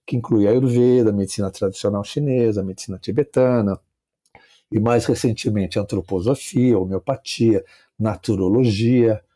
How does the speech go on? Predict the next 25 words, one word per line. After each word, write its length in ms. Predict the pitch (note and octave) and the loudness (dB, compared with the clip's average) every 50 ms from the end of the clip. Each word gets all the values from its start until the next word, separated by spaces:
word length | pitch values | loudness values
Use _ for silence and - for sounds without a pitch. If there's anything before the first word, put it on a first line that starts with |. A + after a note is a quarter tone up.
| _ _ - | _ _ -4
ou 140 | G2+ G2 | -4 -2
naturopatia, 880 | F#2+ A2 A2+ A#2 - A#2 G2+ G#2+ F#2+ - A2 F#2+ - - - A#2+ A#2 G#2+ | -2 -2 -4 -2 -2 -2 0 0 -2 -2 -6 -8 -6 -4 -2 0 0 0
como 220 | - - F#2+ F2+ F2 | 0 -4 -10 -14 -14
se 120 | - - | -16 -18
chama 240 | - - - G2 F#2 | -10 -8 -6 -6 -4
mais 280 | F#2 F#2 F#2 F#2 F2+ F#2+ | -4 -4 -4 -6 -6 -8
nos 100 | F#2+ - | -10 -10
Estados 260 | - - F#2 G2 G#2+ | -8 -8 -6 -2 -2
Unidos, 480 | C3+ C3 A#2 A2+ A2+ A2 G#2+ - - | 0 2 2 2 2 0 -2 -4 -6
né? 200 | - G2 A2+ C3+ - - - - - - - _ _ _ | -4 -4 -4 -4 -4 -8 -18 -20 -20 -20 -20 _ _ _
A 80 | - A#2 | 0 0
gente 160 | A#2+ C3+ B2+ | 0 0 0
tem 140 | - D#3 D3+ | 0 0 0
as 100 | C#3 - | 0 0
práticas 480 | - - B2+ B2 A#2 - - - G#2 G#2 | 0 0 0 0 0 -2 -4 -2 -2 -2
biológicas, 720 | G2 D#3 E3+ F#3+ F3+ D#3+ D#3+ D#3 D3+ - - - - - | 0 0 2 4 4 6 4 4 2 0 -6 -10 -10 -6
que 120 | - E3+ | -4 -4
incluem 480 | F3 F3+ - E4+ E4 C4 F3+ D3+ B2 A#2 | -4 -2 -4 -4 -2 0 0 0 0 0
produtos 440 | - B3 G3 F3 F3+ E3+ - - | 0 2 2 2 2 0 0 -2
naturais, 560 | C#3 C3 B2 - - A2+ G2+ G#2+ A#2+ A2+ G2+ - | -4 -4 -2 -2 0 0 2 2 2 0 0 -2
suplementos, 800 | - G#2+ - - A2 G2 G2 G#2 G#2+ A2 G#2+ - _ G2 F2 F2+ | -6 -8 -4 -4 -4 -2 -2 -2 -2 -2 -4 -6 _ -12 -6 -2
ervas, 420 | G2 G2+ A2 A2+ G#2 G2+ F#2+ F#2 | 0 2 2 2 0 0 -2 -4
vitaminas, 640 | F#2+ F#2+ F2+ - - F#2+ F#2+ G2 G#2 G2 F#2 F2 F2 | -4 -6 -8 -8 -8 -8 -6 -4 -6 -6 -6 -6 -8
et 160 | F#2 F#2+ - | -10 -10 -10
cetera. 540 | - - - A2+ A2 A2 - - - - - | -12 -4 -2 0 0 0 -2 -6 -12 -14 -14